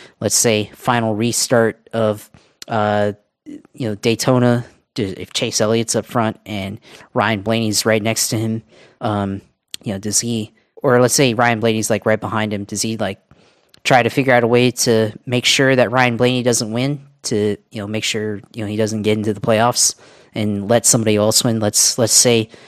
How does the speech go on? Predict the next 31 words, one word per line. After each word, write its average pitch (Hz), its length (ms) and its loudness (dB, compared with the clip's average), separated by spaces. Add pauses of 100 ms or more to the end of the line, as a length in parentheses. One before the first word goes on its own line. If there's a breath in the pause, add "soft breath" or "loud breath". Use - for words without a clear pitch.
(260 loud breath)
uh, 113 220 0
Bubba 120 300 2
Wallace 127 320 4
is 104 100 -4
in 107 100 -6
front 113 220 0
of 104 220 -4 (220)
Chase - 300 0
Elliott 117 260 2
on 101 80 -4
the 104 60 -6
final 110 300 -2
restart, 101 500 -4 (320 loud breath)
and 98 300 -4
Chase 110 280 0
pushes 107 340 -2
him 107 140 -4
to 107 100 -2
the 101 80 -4
win 110 340 -4 (340 loud breath)
and, 101 520 -4 (100)
uh, 95 280 -4 (200)
gets - 240 2
him 107 140 0
ahead 110 260 4
of 101 180 0
Ryan 101 280 0
Blaney. 98 500 -4 (460 soft breath)
Um, 95 320 -8 (100)
that 104 160 2
would 101 160 0